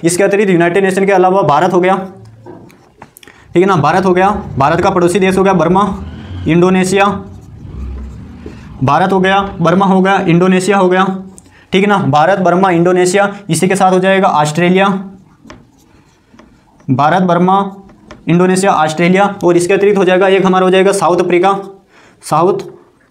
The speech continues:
अफ्रीका, ठीक है ना, साउथ अफ्रीका हो गया,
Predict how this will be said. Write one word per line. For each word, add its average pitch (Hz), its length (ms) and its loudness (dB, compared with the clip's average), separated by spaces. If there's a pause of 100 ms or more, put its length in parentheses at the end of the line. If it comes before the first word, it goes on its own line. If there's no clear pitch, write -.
(720)
अफ्रीका, 170 440 0 (1500)
ठीक 180 60 2
है 190 60 2
ना, 190 60 0
साउथ 185 240 0
अफ्रीका 196 280 0
हो 190 120 0
गया, 202 180 2